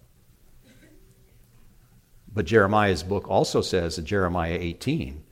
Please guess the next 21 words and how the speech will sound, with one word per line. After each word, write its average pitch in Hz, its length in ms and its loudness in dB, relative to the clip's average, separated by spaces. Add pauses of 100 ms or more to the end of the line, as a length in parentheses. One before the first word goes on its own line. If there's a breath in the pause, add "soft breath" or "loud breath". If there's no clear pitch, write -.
(500)
"Anyone 104 380 0
who's 95 200 -4
under 87 220 -2
judgment, 104 540 -2
who 80 100 -10
turns 95 320 -4
from 90 160 -4
their 80 120 -4
sins 78 600 -6 (520)
and 78 220 -8
turns 92 380 -4
to 92 100 -8
the 85 60 -4
living 87 300 -4
God 90 300 0
in 76 100 -10
faith, 98 540 0 (600)
will 78 140 -6
have 78 180 -4
eternal 73 360 -8
life." - 460 -8